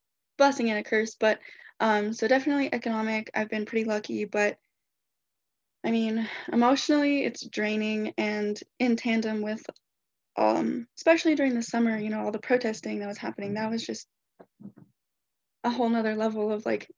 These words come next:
guilt and awareness that we all had to come, come to, um, on top of being responsible enough to wear masks and wash our hands and social distance. Um,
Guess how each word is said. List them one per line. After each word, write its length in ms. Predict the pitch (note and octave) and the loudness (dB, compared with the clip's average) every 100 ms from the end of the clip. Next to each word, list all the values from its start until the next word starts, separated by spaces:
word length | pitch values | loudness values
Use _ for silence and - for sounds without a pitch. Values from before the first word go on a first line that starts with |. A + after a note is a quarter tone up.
| - | 0
guilt 440 | A3+ A3 G#3 - - _ _ - | 4 4 2 -4 -18 _ _ -2
and 560 | G#2 G#2 G2+ G2+ G#2 - - _ _ - | 0 0 0 0 -2 -8 -20 _ _ -2
awareness 640 | G#3 G#3 G#3+ A3 A3 A3+ | 2 4 2 2 -2 -2
that 120 | A3+ | -2
we 100 | A3 | 0
all 120 | A3 | 0
had 180 | A3 A3+ | -2 -6
to 80 | A#3 | -6
come, 500 | - A3 G#3+ G#3+ G#3+ _ _ _ _ _ _ _ _ - | -4 -2 -2 -2 -6 _ _ _ _ _ _ _ _ -4
come 260 | A3+ A#3+ C4+ | 2 6 6
to, 360 | A3 A3 A3+ - _ _ _ | 4 2 0 -4 _ _ _
um, 260 | - G#3+ G#3+ | 0 2 2
on 100 | A3+ | 0
top 160 | A3+ A3 | 0 -2
of 100 | G#3+ | -2
being 520 | G#3+ G#3 G#3 G#3+ A#3 _ _ _ _ _ _ _ _ _ _ _ _ - | -2 0 0 0 -2 _ _ _ _ _ _ _ _ _ _ _ _ -2
responsible 760 | A#3+ A#3 - G#3+ A#3 B3 A#3 A3 | 0 0 0 0 0 -2 -2 -2
enough 440 | G#3+ G#3 - - - | -2 -2 -4 -10 -12
to 580 | - A3 G#3+ - A2 - _ _ _ _ _ _ - | -6 -2 0 0 -2 -4 _ _ _ _ _ _ -6
wear 180 | A3+ A3 | -2 0
masks 420 | A3 A3 - - | 0 -2 -8 -4
and 120 | A#3 | 0
wash 180 | A3+ A3 | 0 -2
our 60 | A#3 | -4
hands 280 | A3 A3 G#3+ | -2 -4 -4
and 120 | A3 | -4
social 260 | A3 A3+ | -4 -6
distance. 640 | G#3+ G#3 - - - - - _ _ _ - | -6 -6 -2 -2 -2 -6 -12 _ _ _ -4
Um, 500 | A3+ G#3+ G#3 - | -2 -2 -2 -4